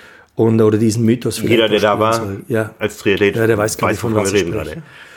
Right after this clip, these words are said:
Speaker 1: Und, äh, ja, ich bin einer, den es da immer wieder hinzieht. Ähm, und, ja, und diese, äh, und das wollen wir halt den Leuten vermitteln, so diesen Aloha-Spirit,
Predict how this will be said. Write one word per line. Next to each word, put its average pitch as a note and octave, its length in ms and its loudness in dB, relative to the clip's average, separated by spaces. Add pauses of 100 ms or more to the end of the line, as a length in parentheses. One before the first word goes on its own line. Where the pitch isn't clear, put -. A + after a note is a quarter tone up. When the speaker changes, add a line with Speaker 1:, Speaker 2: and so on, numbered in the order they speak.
(280)
Speaker 1:
Und, A#2 260 0
äh, A2 640 -2
ja, A2+ 260 -2
ich A#2+ 180 -4
bin B2+ 140 2
einer, B2+ 420 0 (640)
den C3 80 2
es A#2+ 80 -4
da B2+ 100 0
immer A#2+ 140 2
wieder A#2 140 2
hinzieht. C#3 520 -2 (600)
Ähm, A#2 760 0 (720)
und, A2+ 380 -2 (380)
ja, C3+ 160 0
und B2 180 -4
diese, C3+ 320 0 (380)
äh, A2+ 540 0 (120)
und A#2+ 240 -8
das D#3+ 160 0
wollen D3 220 4
wir C3+ 120 2
halt B2 200 0
den B2 80 0
Leuten B2 360 -2
vermitteln, C3 460 -2
so A#2+ 160 0
diesen A#2 380 0
Aloha-Spirit, B2+ 1000 -2